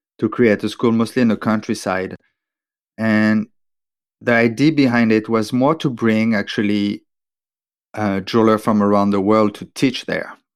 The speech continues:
And, um, when I, I first had the idea was to, it's, for me, the school is just a way to share techniques. And, um,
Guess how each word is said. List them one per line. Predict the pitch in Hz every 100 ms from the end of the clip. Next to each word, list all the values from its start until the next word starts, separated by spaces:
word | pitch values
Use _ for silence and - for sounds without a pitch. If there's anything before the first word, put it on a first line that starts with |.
| _
And, | 98 98 90 92 92 - _ _ _ _ _ -
um, | 104 95 92 - -
when | 110 104 101
I, | 101 -
I | 104
first | 101 - 135 127 117
had | 113 107
the | 101
idea | 101 101 143 156
was | 113 104
to, | - 110 101 - - - _ _ _ _ _ _ _ -
it's, | 120 - - - _ -
for | 135
me, | 135 170
the | 147
school | 127 - 156
is | 143 113
just | - 127 117
a | 120
way | 104 107 104
to | 107 107
share | - 107 101 98 98 _ _ _ _ _
techniques. | 117 101 90 - - - - _ _ _ _ _
And, | 107 101 98 95 92 87 - -
um, | 104 98 92 90 82